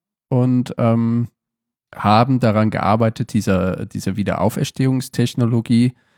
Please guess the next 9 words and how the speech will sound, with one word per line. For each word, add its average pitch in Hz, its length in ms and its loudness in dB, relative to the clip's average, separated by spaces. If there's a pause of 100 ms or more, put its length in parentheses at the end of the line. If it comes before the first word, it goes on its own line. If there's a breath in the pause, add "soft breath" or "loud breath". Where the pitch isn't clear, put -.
(540)
ähm, 98 280 2
wieder 120 300 4
zu - 180 -6
entdecken 80 560 -6
oder 78 240 -6
wiederzuentwickeln. - 960 -4 (720)
Und 104 280 2 (180)
das - 560 -4
ist - 460 -4